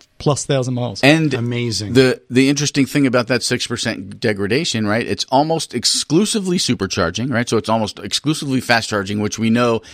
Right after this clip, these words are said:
Speaker 2: is not the best way to charge a battery.
Speaker 3: And
Speaker 2: It's
Speaker 3: to
Speaker 2: al-
Speaker 3: a hundred percent.
Speaker 2: And,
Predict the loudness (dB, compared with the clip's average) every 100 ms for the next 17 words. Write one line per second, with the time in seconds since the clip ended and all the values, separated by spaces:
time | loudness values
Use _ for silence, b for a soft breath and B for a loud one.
0 | B -2 2 2 2 0 b -4 -2 2
1 | 2 2 0 0 0 0 0 0 0 -2
2 | -2 0 -4 -6 B B 2 4 4 4
3 | 2 0 4 4 2 -2 -4 -2 -2 -2
4 | 0 2 2 2 0